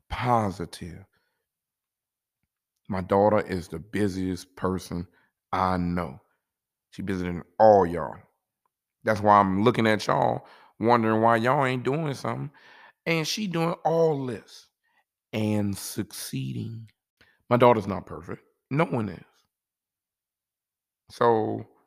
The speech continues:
we not beating up on ourselves when we make mistakes. We learning, we growing, we getting better. And the faster you could do that, 'cause you gonna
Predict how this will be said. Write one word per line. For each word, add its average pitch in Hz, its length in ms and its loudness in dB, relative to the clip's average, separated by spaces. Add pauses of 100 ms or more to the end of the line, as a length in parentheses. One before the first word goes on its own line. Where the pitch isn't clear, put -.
(180)
we 120 140 -6
not 110 240 0
beating 110 220 -2
up 98 160 -6
on 95 180 -4
ourselves 92 420 -2
when 95 240 -6
we 92 80 -6
make 92 200 -6
mistakes. - 600 -12 (1500)
We 104 120 -2
learning, 98 520 -2
we 90 140 -6
growing, 90 520 -4 (220)
we 95 120 -6
getting 85 460 -12
better. 82 360 -18 (1200)
And 98 140 -4
the 82 60 -6
faster 127 560 -8
you 127 220 -12
could - 240 -12
do 151 180 -4
that, 151 320 -6 (1000)
'cause 123 180 -8
you 143 80 -6
gonna 139 200 -4